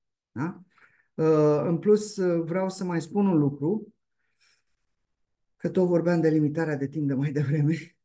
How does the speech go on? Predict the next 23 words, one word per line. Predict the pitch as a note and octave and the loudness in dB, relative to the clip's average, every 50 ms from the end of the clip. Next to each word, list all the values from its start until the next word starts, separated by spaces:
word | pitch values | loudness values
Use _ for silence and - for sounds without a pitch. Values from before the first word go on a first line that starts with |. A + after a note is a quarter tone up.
| _ - - _ _ _ _ _ _ _ _ _ _ _ _ | _ -16 -16 _ _ _ _ _ _ _ _ _ _ _ _
Uh, | E3 D#3+ | -6 -6
astăzi, | D#3 D#3 D#3 D#3 F3+ G#3 G3+ - - G3+ F3+ E3 E3 G3 F#3+ | -4 -4 -4 -4 -4 -6 -6 -2 -2 -2 -2 -2 -4 -2 -2
uh, | F#3 F3+ F3 E3+ E3+ E3 D#3 D#3 D#3 D3+ | 0 2 2 2 2 0 -2 -2 -4 -4
ministrul | E3 E3 E3+ F#3 F#3+ F3+ - G3+ F#3 | -6 -6 -6 -6 -8 -8 -8 -6 -6
a | F3 | -4
dat | E3 F#3 F#3 F#3 | -4 -4 -4 -4
o | G3+ | -4
declarație | F3 F3 F3 - E3+ E3+ E3 F3 F3 F3 - F3 | -4 -4 -4 -4 -4 -2 -2 -2 -4 -4 -4 -6
foarte | D#3+ E3 F3 F3 E3+ F3 - F3 E3 D#3 D3+ D3 C#3 C#3 C#3 | -4 -4 -4 -6 -8 -4 0 2 4 4 4 4 2 2 2
nefericită, | C#3+ C#3+ C#3+ C#3+ D3 C#3 C3+ B2 B2 - - B2 - - C3+ C3+ D3+ F3+ G3 G3+ G3 G3 - _ _ _ _ _ _ _ | 2 0 0 0 0 0 0 -2 -4 -8 -10 -10 -6 -4 -4 -4 -4 -4 -4 -6 -8 -10 -18 _ _ _ _ _ _ _
și | _ E3 | _ -4
anume | E3+ F#3 F#3+ G3 G3 | -2 0 0 0 -2
că | F#3+ G3 F#3+ F3+ F3 F3 E3+ E3+ E3+ E3 E3 D#3+ D#3+ - | -2 -4 -2 0 0 2 2 2 0 0 0 -2 -2 -4
a | - D3 D#3 | -4 -4 -4
dat, | D#3 D#3 E3+ F3 E3+ - _ | -4 -4 -6 -6 -8 -8 _
uh, | G3+ F#3+ F#3 F3 E3 E3 E3 | -4 -2 0 2 2 2 2
instrucțiuni | E3 D#3 C#3+ - E3 D#3+ D3+ D3 - - F3 F3 F3+ F3 E3+ E3 D#3+ D#3 D3+ | 0 -2 -4 -8 -10 -10 -10 -12 -8 -6 -4 -2 -2 0 0 2 2 2 2
anaf-ului | C#3+ C#3+ D3 D3+ E3 F3+ E3+ - G3 F3+ F3+ E3+ | 2 2 0 0 0 -2 -4 -4 -2 -2 -2 -2
să | F3 F3+ F3 | -2 -4 -4
verifice, | D3+ D3+ E3 E3 F3+ F3+ F3 F#3+ E3 - - F#3 F3 E3+ E3 D#3+ D#3+ - _ _ _ _ _ _ _ _ _ | -2 0 0 0 0 -2 -2 -6 -10 -6 -4 -2 0 0 0 0 -2 -8 _ _ _ _ _ _ _ _ _
uh, | _ E3 D#3+ D#3+ D#3 D#3 D3+ D3+ D3+ D3 D3+ D3+ D3 D3+ _ _ _ _ _ | _ -6 -4 -2 -2 0 0 -2 -2 -2 -2 -4 -6 -10 _ _ _ _ _
com-, | _ - E3 D#3+ D3 - - - - | _ -4 -4 -4 -4 -8 -14 -16 -8
uh, | - E3 D#3+ D#3 D3+ D3 D3 C#3+ | -4 0 2 2 2 2 0 -2